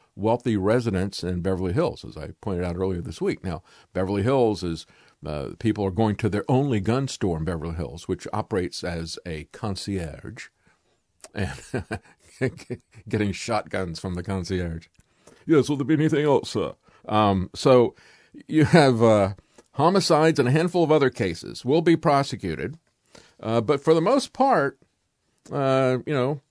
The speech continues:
some sex crimes, he said, some sex crimes. I'm assuming these are the sex crimes that are not created, uh, not committed by politicians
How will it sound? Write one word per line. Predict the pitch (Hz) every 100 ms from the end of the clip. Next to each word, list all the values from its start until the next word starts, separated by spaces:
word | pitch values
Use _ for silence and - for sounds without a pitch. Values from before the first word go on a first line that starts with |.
| -
some | - 196 190
sex | - 101 -
crimes, | - 71 -
he | 80
said, | - 69
some | 170 156
sex | - 87 -
crimes. | - -
I'm | 92 101
assuming | - 156 135
these | 139 131
are |
the | 110
sex | 98 135 127
crimes | - 110 101
that | 92
are |
not | 92 104
created, | - 107 92 90 87 _ _ -
uh, | 85
not | 82 110 -
committed | 113 104 101 85
by | 92 87
politicians | - 104 92 - 98 101 90 87